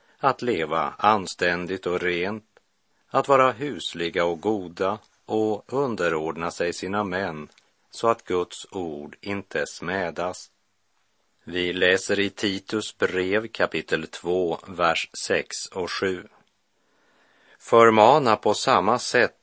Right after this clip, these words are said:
de yngre männen att i allt visa gott omdöme,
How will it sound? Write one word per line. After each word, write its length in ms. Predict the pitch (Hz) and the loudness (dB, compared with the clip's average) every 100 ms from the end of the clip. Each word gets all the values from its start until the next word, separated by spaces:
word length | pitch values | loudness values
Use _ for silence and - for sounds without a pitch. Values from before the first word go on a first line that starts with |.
| - | -4
de 220 | 95 92 | 0 0
yngre 640 | 110 98 92 101 113 117 | 0 -2 -2 -2 0 0
männen 640 | 110 87 80 87 95 92 85 | 0 0 0 0 -2 -2 -4
att 260 | - 87 - | -4 -4 -4
i 100 | 95 | -6
allt 500 | - 107 110 82 - - | 0 0 2 -2 -10 -16
visa 500 | - 107 78 - 87 | -10 -10 -10 -4 -2
gott 420 | 85 87 73 - - | -2 -4 -4 -6 -10
omdöme, 720 | - 101 90 76 85 90 101 | -4 -2 -4 -4 -4 -4 -8